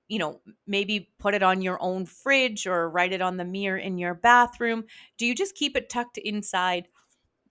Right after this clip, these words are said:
in your little heart and know that, "Okay, this is something I'm working on. I wanna get better at that." And then when you do that, you give yourself that little quiet pat on the back, like, "Yeah, I just did that.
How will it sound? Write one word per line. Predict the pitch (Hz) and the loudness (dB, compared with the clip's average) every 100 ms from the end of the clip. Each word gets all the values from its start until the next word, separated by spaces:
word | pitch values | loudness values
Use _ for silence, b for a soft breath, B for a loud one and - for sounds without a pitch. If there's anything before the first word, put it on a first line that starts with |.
| _ _ _ | _ _ _
in | 214 226 | 0 2
your | 208 202 208 | 2 4 4
little | 196 196 202 | 4 4 4
heart | 196 180 185 185 | 4 4 4 -2
and | 185 180 | -6 0
know | 180 185 | 0 0
that, | 170 - | -2 -4
"Okay, | - 247 | -6 -6
this | 185 180 | -6 -6
is | 196 | -4
something | 208 202 220 | -4 -4 -4
I'm | 233 240 | -4 -4
working | 262 220 | -4 -4
on. | 180 156 | -4 -6
I | |
wanna | 160 190 208 | -6 -4 -2
get | 233 226 | -4 0
better | 262 247 175 | 2 4 0
at | - | 2
that." | 147 - B B - | 0 0 B B 0
And | 208 | 2
then | 214 | 2
when | 214 220 | 2 -2
you | 220 | 0
do | 233 262 | 0 4
that, | 175 - | 4 4
you | 196 | -2
give | 190 196 | -2 -2
yourself | 202 - 214 214 | -2 2 0 4
that | 208 - | 2 2
little | 214 214 | 0 -2
quiet | 214 - 208 214 - | -4 2 4 4 0
pat | 208 208 | 2 2
on | 220 | 2
the | 220 | 2
back, | 247 285 - | 2 2 -2
like, | 175 - | -10 -6
"Yeah, | 302 392 262 - _ _ _ _ | -8 -6 -8 -8 _ _ _ _
I | 254 | -10
just | 349 349 - | -6 -6 -6
did | 403 - | -6 -4
that. | - | -6